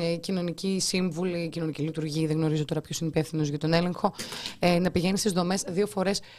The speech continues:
το χρόνο και αν κριθεί αναγκαίο, περισσότερες. Επειδή όμως όλα αυτά που συζητάμε τόση ώρα πραγματικά ανήκουν σε μια ουτοπική σφαίρα, είμαστε πολύ μακριά από την, ε,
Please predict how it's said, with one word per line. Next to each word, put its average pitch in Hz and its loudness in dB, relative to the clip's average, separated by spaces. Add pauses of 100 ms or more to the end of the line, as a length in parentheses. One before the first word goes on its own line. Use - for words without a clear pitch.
(180)
το 190 6
χρόνο 202 6
και 208 2
αν 226 4
κριθεί 196 0
αναγκαίο, 208 6 (440)
περισσότερες. 202 4
Επειδή 196 6
όμως 240 6 (280)
όλα 226 8
αυτά - 4
που 247 -2
συζητάμε 220 2
τόση 220 0
ώρα 196 6
πραγματικά 190 2
ανήκουν 220 2
σε 202 -2
μια 208 2
ουτοπική 208 0
σφαίρα, 180 4
είμαστε 185 0
πολύ 190 4
μακριά 190 4
από 160 2
την, 156 2
ε, 151 4